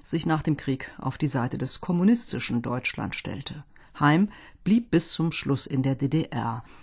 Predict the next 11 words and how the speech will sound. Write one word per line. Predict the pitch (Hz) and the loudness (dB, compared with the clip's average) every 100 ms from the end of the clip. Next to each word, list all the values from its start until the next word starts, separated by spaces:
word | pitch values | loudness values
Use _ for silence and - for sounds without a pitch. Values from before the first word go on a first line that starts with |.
| - | -6
hatte | - 190 131 | 0 2 4
aber | 143 - | 2 4
immer | 185 156 120 - | 6 6 4 0
und | 147 - | -4 0
zunehmend | - 233 214 180 165 147 | 4 6 6 6 4 4
mehr | 143 147 170 151 - | 6 6 6 4 0
mit | 139 139 | -2 0
dem | 131 | 0
Ostberliner | 156 139 - 143 139 139 127 | 0 -2 0 2 4 4 2
Regime | 131 123 131 135 | 0 2 0 2
gerungen. | 147 147 143 139 123 117 | 2 6 8 8 8 2